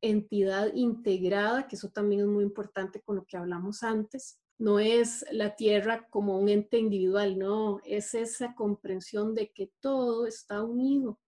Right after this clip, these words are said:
todo es una unidad, es una unidad. Lo sagrado, lo terreno es lo mismo, lo terreno es sagrado, ¿verdad? Tenemos en nuestra cabeza eso,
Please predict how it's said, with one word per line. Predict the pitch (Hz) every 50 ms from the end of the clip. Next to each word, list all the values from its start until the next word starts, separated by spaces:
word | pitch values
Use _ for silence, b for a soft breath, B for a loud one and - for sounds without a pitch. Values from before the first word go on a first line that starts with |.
| _ _
todo | 226 214 220 226 240 254 262 262 -
es | - 196 196 196 - - -
una | 233 233 240 233 220 214
unidad, | 208 208 196 180 180 180 190 208 214 - _ _ _ _ _
es | - 190 - - 202
una | 196 208
unidad. | 220 214 202 185 175 180 196 202 b b b _
Lo | 214 208 214 208 208
sagrado, | 208 - 208 196 185 196 214 226 240 262 285 302 330 370 415 440 - - _ _ _
lo | - 208 208 208 202 202
terreno | - 196 190 185 208 233 254 269 277 302 330 - -
es | - 202 208 214 220 214
lo | 214 202 196
mismo, | 190 208 240 277 294 294 277 254 226 190 165 170 - _ _ _ _ _
lo | - 185
terreno | - - 185 175 180 196 220 240 247 240 240 247 247 240 - -
es | 302 302 294 294
sagrado, | - 208 190 185 185 180 202 185 185 175 165 160 - _ _ _
¿verdad? | 180 185 185 196 214 240 240 _ _ _
Tenemos | - 196 185 190 214 240 269 277 262 247 254
en | 226 214 202
nuestra | 196 190 190 - 196 180 -
cabeza | - 190 180 185 196 202 208 202 - 233 226 208
eso, | 208 202 196 - 233 220 220 226